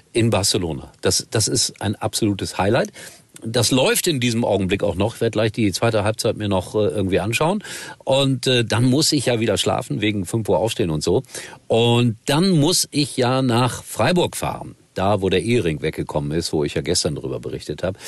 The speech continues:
Also ich will mal schauen, ob die Freiburger den Ehering immer noch haben. Dann würde ich den vielleicht auch bei uns bei Sky in der Halbzeit,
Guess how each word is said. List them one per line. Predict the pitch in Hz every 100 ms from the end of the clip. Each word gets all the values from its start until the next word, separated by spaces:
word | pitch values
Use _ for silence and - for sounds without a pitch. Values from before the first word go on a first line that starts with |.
| - - -
Also | - 92 92
ich | 87 107
will | 113
mal | 104 92 87 -
schauen, | - 98 101 98
ob | 85
die | 90
Freiburger | - 87 85 87 82 80 76
den | 69 78
Ehering | 82 92 82 80 71
immer | 85
noch | 78 71
haben. | 82 85 85
Dann | 78 73
würde | 78
ich | 71
den | 76
vielleicht | - 67 71 71
auch | 76 - - - -
bei | 87
uns | 92 92
bei | - 87
Sky | - 85 92
in | 85
der | 82 76
Halbzeit, | 95 - - 82 78